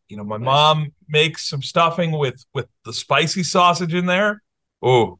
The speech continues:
Speaker 1: delicious. Really, really
Speaker 2: Nice.
Speaker 1: good. Uh, and then dessert, chocolate cream pie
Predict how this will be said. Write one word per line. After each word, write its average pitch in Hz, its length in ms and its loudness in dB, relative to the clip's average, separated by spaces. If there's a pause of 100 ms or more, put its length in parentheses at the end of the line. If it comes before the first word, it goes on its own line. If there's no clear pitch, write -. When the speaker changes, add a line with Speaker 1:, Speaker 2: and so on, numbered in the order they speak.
(180)
Speaker 1:
delicious. - 720 -2
Really, 120 480 2
really 107 220 2
Speaker 2:
Nice. 95 80 -4
Speaker 1:
good. 101 280 0 (500)
Uh, 131 300 2
and 143 140 0
then 143 120 0
dessert, 143 440 0
chocolate 139 380 -4
cream 110 260 -10
pie 87 240 -6